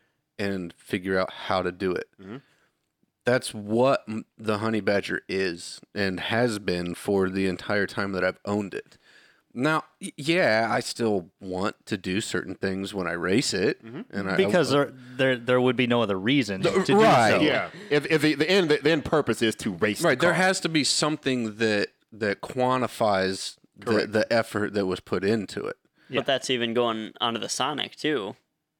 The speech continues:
Speaker 4: It's not even about you racing it. It's about just, it went and raced. Tyler drove it, whoever,
Speaker 1: Yeah.
Speaker 4: like, it's
Speaker 1: Like, I, I had zero hesitation putting Tyler in the driver's seat, because the goal was, I, I was tasked with taking that car and making it obnoxiously fast.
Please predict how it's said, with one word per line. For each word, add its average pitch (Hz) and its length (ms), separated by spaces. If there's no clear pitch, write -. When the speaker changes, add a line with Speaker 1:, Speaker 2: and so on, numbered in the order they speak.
Speaker 4:
It's 131 200
not 120 180
even 110 140
about 107 300
you 117 200
racing 107 380
it. - 180
It's - 160
about 101 340
just, - 320
it 127 100
went 113 240
and 110 80
raced. 110 360
Tyler 113 260
drove 117 260
it, 120 140
whoever, 123 440
Speaker 1:
Yeah. 113 40
Speaker 4:
like, 113 320
it's - 220
Speaker 1:
Like, 135 200
I, 160 180
I 147 120
had 143 280
zero 135 540
hesitation 120 840
putting 110 340
Tyler 107 380
in 95 80
the 92 60
driver's 104 360
seat, 80 220
because 120 340
the 117 80
goal 156 320
was, 95 580
I, 107 140
I 110 240
was 123 220
tasked 107 440
with 98 140
taking 107 300
that 131 160
car 95 280
and 98 220
making 95 320
it 95 220
obnoxiously 98 640
fast. 90 480